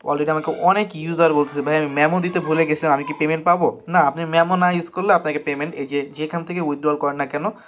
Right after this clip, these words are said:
মেমোটা খুবই ইম্পর্টেন্ট হয়ে যায়। তো দিলাম, দেখেন এখন আমি কিন্তু লাইভ উইথড্রয়াল দিব।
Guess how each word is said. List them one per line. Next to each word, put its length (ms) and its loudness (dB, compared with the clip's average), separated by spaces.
মেমোটা 340 0
খুবই 260 -6
ইম্পর্টেন্ট 640 0
হয়ে 200 -2
যায়। 140 -4
তো 80 -2
দিলাম, 360 2
দেখেন 240 2
এখন 240 -2
আমি 140 -2
কিন্তু 280 -4
লাইভ 360 4
উইথড্রয়াল 360 -2
দিব। 180 -6